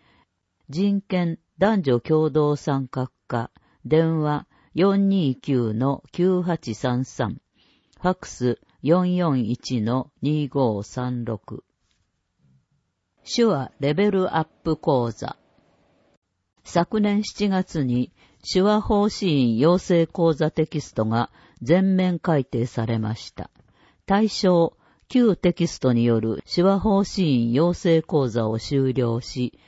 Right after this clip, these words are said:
本市登録手話通訳者を目指し、新テキストで個人学習している人。日時、オリエンテーション、二月八日木曜日の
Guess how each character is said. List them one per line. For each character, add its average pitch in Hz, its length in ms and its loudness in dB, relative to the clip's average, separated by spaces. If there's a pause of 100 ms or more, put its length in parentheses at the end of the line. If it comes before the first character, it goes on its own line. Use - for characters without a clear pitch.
(280)
本 220 260 2
市 135 260 -2
登 131 300 2
録 123 480 -2
手 - 180 -2
話 190 200 2
通 - 200 -4
訳 180 300 0
者 127 180 0
を 117 120 2
目 117 100 0
指 117 220 -4
し、 - 340 -8 (300)
新 208 340 0
テ 165 160 0
キ 170 160 -4
ス - 140 -10
ト 120 180 0
で 147 200 0
個 139 200 0
人 156 280 -2
学 151 260 -4
習 113 260 -4
し - 140 -12
て 117 160 0
い 113 120 0
る 110 140 -4
人。 - 340 -8 (880)
日 165 360 0
時、 110 260 -8 (720)
オ 156 100 4
リ 202 160 4
エ 220 80 2
ン 190 100 0
テ 160 240 0
ー - 20 0
シ 127 180 -6
ョ 117 40 -2
ン、 110 120 -6 (220)
二 151 100 0
月 190 360 0
八 165 180 6
日 147 180 4
木 160 320 2
曜 147 260 6
日 117 160 0
の 156 220 0